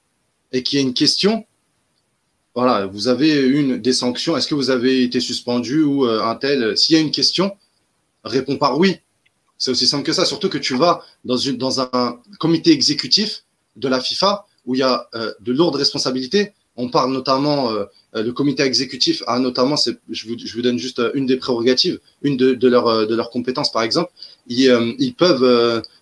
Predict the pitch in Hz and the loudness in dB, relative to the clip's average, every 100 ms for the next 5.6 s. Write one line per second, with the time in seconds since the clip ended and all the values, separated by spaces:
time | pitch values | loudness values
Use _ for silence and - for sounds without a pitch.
0 | - 123 143 151 170 139 - 143 - 165 | -2 2 4 6 6 4 0 -4 2 4
1 | 123 117 113 113 107 107 - 135 - 135 | 4 2 0 -4 -6 -6 -6 -4 -4 -2
2 | - 170 135 147 127 151 110 - _ 110 | 0 0 0 -4 0 0 0 -6 _ -8
3 | 127 127 131 127 - - 120 123 123 160 | -2 -2 0 -2 -2 -4 -2 -2 -2 2
4 | 165 151 165 143 127 - 151 - 135 123 | 2 4 4 4 2 2 0 -2 0 0
5 | 117 - 127 135 117 | 0 -4 -4 -2 -4